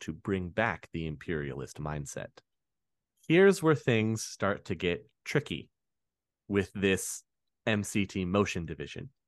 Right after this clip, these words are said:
The motion division also gained another two double A rated corporations, showing their desvi-, their desire to expand and continue to diversify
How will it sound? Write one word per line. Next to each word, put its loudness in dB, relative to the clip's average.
The 4
motion 8
division 2
also 4
gained -4
another 0
two -6
double 2
A 0
rated -4
corporations, -6
showing 4
their 4
desvi-, 2
their 0
desire 0
to -6
expand -2
and -8
continue -4
to 2
diversify 2